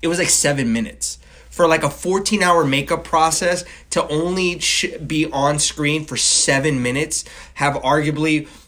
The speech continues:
one of the best fight, I mean, everybody thinks of Duel of the Fates. When you think of, of, uh, of a, of a star, of a Jedi Sith battle, you think of Duel of the Fates,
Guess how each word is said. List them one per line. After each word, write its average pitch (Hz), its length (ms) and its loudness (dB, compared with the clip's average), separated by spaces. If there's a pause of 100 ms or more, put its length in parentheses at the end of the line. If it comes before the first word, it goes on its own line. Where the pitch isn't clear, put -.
(120)
one 143 580 -2
of 214 80 2
the 147 80 2
best 135 440 0
fight, 143 300 0
I 127 60 -4
mean, 151 300 -4 (400)
everybody 170 560 0
thinks 151 500 -4
of 110 320 -10
Duel 151 340 -2
of 123 80 -4
the 113 60 -6
Fates. 107 460 -8
When 131 200 -4
you 175 120 -4
think 180 480 -6
of, 143 760 -4 (680)
of, 131 500 0 (140)
uh, 127 340 0
of 131 220 0
a, 117 320 -2
of 113 100 -6
a 117 40 -6
star, - 300 2
of 127 180 -2
a 120 40 -4
Jedi 147 840 0 (120)
Sith 139 560 0
battle, 139 580 0 (120)
you 135 140 -2
think - 360 -2
of 113 140 -6
Duel 156 280 -2
of 151 80 -4
the 147 60 -6
Fates, 123 440 -6